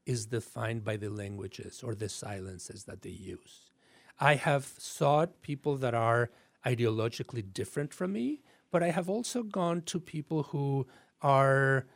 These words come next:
different in other ways, that are, that spend their lives, uh, running a dictionary,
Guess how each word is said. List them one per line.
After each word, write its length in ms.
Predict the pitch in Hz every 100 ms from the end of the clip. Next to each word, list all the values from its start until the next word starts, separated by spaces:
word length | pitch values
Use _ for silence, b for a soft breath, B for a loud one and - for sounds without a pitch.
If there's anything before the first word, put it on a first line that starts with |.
| b - 113
different 440 | - 208 220 202
in 140 | 170 147
other 240 | 143 147
ways, 520 | 135 131 98 92 110
that 180 | - 123
are, 120 | 120
that 200 | 120 117
spend 400 | - - 143 147
their 220 | 139 139 127
lives, 580 | 117 117 120 120 - - _ _ -
uh, 200 | 120 117
running 640 | 110 110 123 135 131 127
a 120 | - 110
dictionary, 880 | 104 123 - 113 101 92 92 -